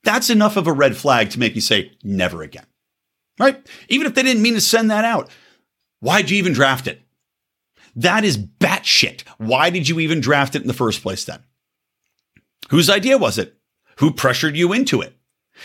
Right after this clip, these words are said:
And now, like I said, they rescinded that policy, but there's another policy that exists as well.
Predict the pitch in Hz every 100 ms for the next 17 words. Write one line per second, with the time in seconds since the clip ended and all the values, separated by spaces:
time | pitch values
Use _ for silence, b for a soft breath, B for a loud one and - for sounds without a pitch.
0 | B - 214 269 220 190 196 - B 139
1 | 254 262 - - 240 233 135 117 151 175
2 | 95 71 - - - B 196 214 202 208
3 | 202 233 269 135 110 98 90 110 95 104
4 | 92 92 87 - 113 254 208 87